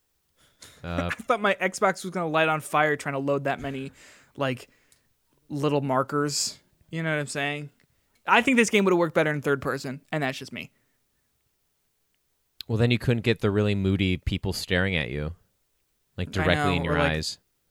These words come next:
Speaker 2: or, like, "Do you wanna ha-, do you wanna do V R porn?" I don't, Cyberpunk.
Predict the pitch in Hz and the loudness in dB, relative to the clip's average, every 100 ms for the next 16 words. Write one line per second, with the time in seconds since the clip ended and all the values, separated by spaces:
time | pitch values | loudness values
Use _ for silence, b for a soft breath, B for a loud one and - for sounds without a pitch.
0 | _ _ _ _ _ - 151 139 135 - | _ _ _ _ _ -14 -10 -6 -6 -8
1 | - _ - 156 165 170 165 165 160 151 | -20 _ -14 -8 -4 -4 -2 -2 -2 -4
2 | 156 170 160 147 - _ - - 160 147 | -4 -2 -2 -6 -10 _ -20 -12 -6 -6
3 | 135 147 151 165 160 - 151 170 196 - | -4 -2 2 2 0 -6 -8 -6 -8 -10
4 | - 131 147 165 - - 120 123 123 131 | -16 -10 -8 -6 -8 -14 -14 -14 -14 -12
5 | 135 | -14